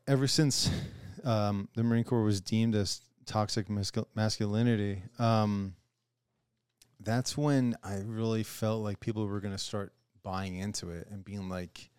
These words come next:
you know, maybe, maybe it is, uh,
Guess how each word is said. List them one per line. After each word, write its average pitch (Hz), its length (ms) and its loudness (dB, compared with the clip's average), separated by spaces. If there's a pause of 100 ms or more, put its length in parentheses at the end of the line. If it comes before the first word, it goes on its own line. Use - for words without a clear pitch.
(640)
you 113 120 -4
know, 98 160 -2
maybe, 123 560 0
maybe 127 680 -2 (260)
it 113 160 -2
is, 143 560 0 (480)
uh, 92 300 -4